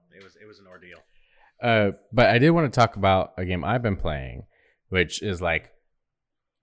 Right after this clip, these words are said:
Speaker 2: almost a year too late, maybe, maybe eight months too late. But, uh, I don't know if I talked about it last week much, but I've been playing Red Dead Redemption two. Um,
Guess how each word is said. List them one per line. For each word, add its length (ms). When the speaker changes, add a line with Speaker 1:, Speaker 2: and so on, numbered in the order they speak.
Speaker 2:
almost 480
a 100
year 520
too 240
late, 260
maybe, 380
maybe 280
eight 200
months 540
too 220
late. 200
But, 340
uh, 300
I 40
don't 120
know 60
if 80
I 60
talked 220
about 200
it 60
last 260
week 100
much, 340
but 120
I've 200
been 160
playing 440
Red 180
Dead 160
Redemption 460
two. 320
Um, 720